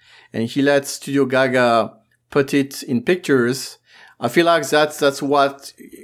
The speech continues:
results in this, uh, very disjointed thing where,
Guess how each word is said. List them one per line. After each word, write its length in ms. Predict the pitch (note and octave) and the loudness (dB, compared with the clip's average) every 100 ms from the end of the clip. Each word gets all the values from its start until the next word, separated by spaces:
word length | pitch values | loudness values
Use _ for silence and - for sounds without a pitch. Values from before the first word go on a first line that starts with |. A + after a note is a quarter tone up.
| - | -20
results 540 | - C3+ C3+ C#3+ C3+ C3 | -6 -4 0 0 0 -2
in 100 | A#2+ | 0
this, 340 | A#2+ A#2+ - | -2 -4 -2
uh, 260 | A#2 A2 G#2+ | 2 2 2
very 260 | B2 B2+ | 2 2
disjointed 1000 | A#2+ C3 - C#3 D3+ C#3+ C#3+ C3+ C3+ - _ _ - - | 0 -4 0 2 2 0 0 0 -2 -16 _ _ -20 -16
thing 680 | - - D3+ D3 D3 D3 B2+ | -12 -4 -2 0 0 -2 -4
where, 480 | A#2+ B2 A#2+ A#2+ | -2 0 0 0